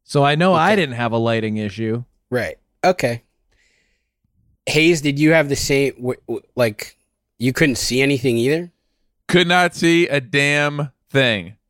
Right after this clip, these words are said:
Speaker 3: My experience, almost the opposite of Shad's. White wall and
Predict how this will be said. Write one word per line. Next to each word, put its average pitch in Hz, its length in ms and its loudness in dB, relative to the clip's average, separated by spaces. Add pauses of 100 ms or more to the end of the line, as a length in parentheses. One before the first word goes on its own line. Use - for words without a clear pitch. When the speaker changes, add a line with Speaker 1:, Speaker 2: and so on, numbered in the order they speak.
(200)
Speaker 3:
My 151 280 2
experience, 147 840 0 (180)
almost 165 280 2
the 139 160 2
opposite 151 540 0
of 110 360 -6 (680)
Shad's. 120 800 -2 (1200)
White 143 520 2
wall 135 640 2 (920)
and 123 260 0